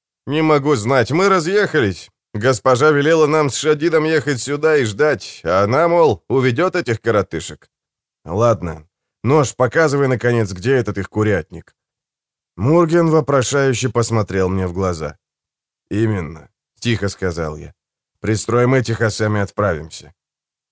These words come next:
Место, куда привёл нас Нож, оказалось не то что постоялым двором, а просто большим домом. Его хозяин прирабатывал, пуская на постой путников. Восхищения от нашего появления он явно не испытывал, хотя он,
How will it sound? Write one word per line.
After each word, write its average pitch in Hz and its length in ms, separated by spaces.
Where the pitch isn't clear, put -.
Место, 131 540
куда 117 300
привёл 113 420
нас 107 220
Нож, 123 300
оказалось 101 580
не 104 140
то 120 160
что 98 240
постоялым 104 600
двором, 104 400
а 147 100
просто 127 360
большим 113 540
домом. 80 400
Его 160 260
хозяин 120 560
прирабатывал, 110 760
пуская 101 500
на 101 100
постой 92 380
путников. 78 600
Восхищения 123 960
от 123 100
нашего 117 380
появления 110 560
он 101 140
явно 95 280
не 92 160
испытывал, 80 600
хотя 110 380
он, 131 320